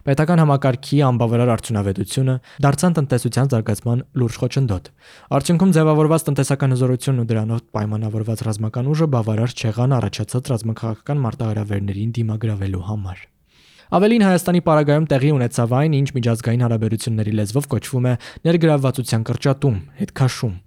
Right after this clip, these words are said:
Հայաստանը հազար ինը հարյուր իննսուն չորսից վեր հանդես էր գալիս որպես Արցախի անվտանգության գլխավոր երաշխավոր, ինչը նշանակում էր, որ Հայաստանի տնտեսական ու ռազմական ներուժը,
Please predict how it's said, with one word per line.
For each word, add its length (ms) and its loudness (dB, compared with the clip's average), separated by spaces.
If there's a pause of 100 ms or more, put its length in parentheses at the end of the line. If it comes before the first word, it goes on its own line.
(320)
Հայաստանը 480 0
հազար 280 2
ինը 120 2
հարյուր 120 0
իննսուն 280 -2
չորսից 480 -2
վեր 320 2
հանդես 320 0
էր 160 -2
գալիս 320 -2
որպես 360 -2 (360)
Արցախի 320 -2
անվտանգության 720 0
գլխավոր 480 -2
երաշխավոր, 680 -2
ինչը 280 -8
նշանակում 460 -2
էր, 140 0
որ 140 0 (260)
Հայաստանի 400 2
տնտեսական 560 -2
ու 60 -2
ռազմական 480 -2
ներուժը, 320 2